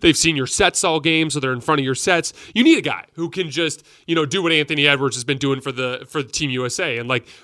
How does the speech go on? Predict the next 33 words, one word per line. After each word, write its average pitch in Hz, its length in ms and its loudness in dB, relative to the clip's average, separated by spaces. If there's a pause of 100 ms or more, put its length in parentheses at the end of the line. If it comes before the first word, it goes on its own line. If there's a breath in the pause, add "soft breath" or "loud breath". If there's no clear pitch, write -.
(120)
backing 151 300 0
his 135 120 -6
man 139 200 0
down 131 220 2
in 127 60 -6
the 123 80 -6
post 135 440 -4
and 127 120 -6
taking 131 380 -6
tough 135 280 -8
fadeaway 131 360 -2
jump 131 220 -2
shots 127 260 -2
over 123 180 -4
his 117 160 -6
right 135 200 -4
shoulder 127 420 -2
or 117 60 -6
taking 135 340 -8
tough - 680 -6
pull-up 143 380 0
threes 147 300 0
off 127 180 0
the 139 80 -4
bounce. 151 300 2
Like, 139 100 -8
there's 208 240 2
an 202 80 4
important 220 500 2
spot 185 540 -2
in 160 140 -4
the 147 80 -2
game 127 500 2